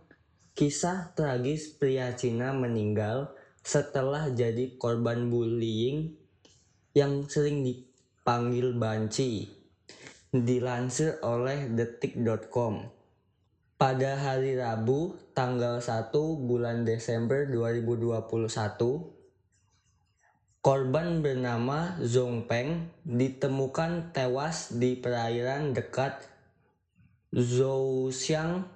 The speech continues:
Provinsi Zhejiang, Cina. Menurut laporan China News,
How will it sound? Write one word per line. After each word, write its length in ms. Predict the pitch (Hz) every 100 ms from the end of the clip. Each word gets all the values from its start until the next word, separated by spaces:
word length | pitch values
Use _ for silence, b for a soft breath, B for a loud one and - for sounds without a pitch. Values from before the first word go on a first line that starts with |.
| -
Provinsi 1040 | 139 131 131 135 127 131 - 165 165 170 - - _ _ _ _ -
Zhejiang, 960 | 123 131 131 123 117 135 151 120 101 - - - _ -
Cina. 600 | - 123 120 120 95 - - _ _ - -
Menurut 400 | 147 160 185 196
laporan 480 | 165 151 147 143 143
China 260 | 147 147 143
News, 480 | 139 107 127 -